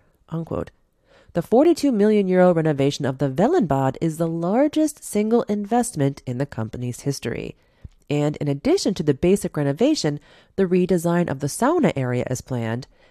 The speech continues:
the roof is to be newly insulated, and a solar power system is to be installed. A height-adjustable floor in the plunge pool is also planned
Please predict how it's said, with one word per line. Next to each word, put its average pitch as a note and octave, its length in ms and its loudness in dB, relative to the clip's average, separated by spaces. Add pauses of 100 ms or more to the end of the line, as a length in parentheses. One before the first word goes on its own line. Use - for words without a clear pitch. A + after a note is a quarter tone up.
(120)
the D3+ 100 0
roof B3 340 2
is D#4+ 120 2
to A#3 100 -2
be F#3+ 120 0
newly F3 340 0
insulated, A#3+ 500 -2 (280)
and F3+ 100 0
a F3 60 2
solar C#4 380 0
power C4 380 0
system A#2 400 -6
is - 140 -6
to - 80 -16
be G#2 140 -6
installed. - 560 -8 (560)
A D#3+ 80 -2
height-adjustable D#3+ 880 -2
floor E4 440 0
in F3 120 -2
the E3+ 100 0
plunge F#4 560 -6
pool B2 380 -2
is - 180 -6
also B3 380 0
planned B2 460 -4